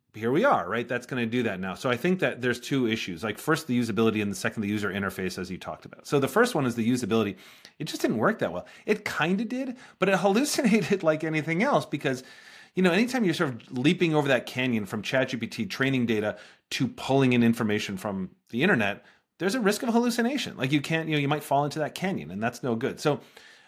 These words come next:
I had to really work it to get it to give me good information. And that's not what you want if you're booking a, a flight or something like that.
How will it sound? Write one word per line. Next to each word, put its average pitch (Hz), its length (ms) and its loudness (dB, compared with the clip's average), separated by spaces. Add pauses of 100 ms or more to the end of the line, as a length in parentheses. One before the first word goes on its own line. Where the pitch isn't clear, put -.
(140)
I 170 100 2
had 226 200 -2
to 175 80 -2
really 143 480 0
work 127 480 2
it - 380 -6
to 120 400 -2
get 127 180 4
it 127 120 2
to 117 100 -6
give 117 160 2
me 113 100 2
good 113 220 2
information. 107 480 -2
And 117 100 0
that's 180 180 2
not 131 140 2
what 117 140 0
you 104 100 -2
want 104 220 0
if 98 100 -6
you're 98 220 0
booking 101 420 -2
a, 90 260 0
a 98 120 -2
flight 104 380 0
or 98 60 0
something 101 300 -4
like 95 220 -4
that. - 240 -8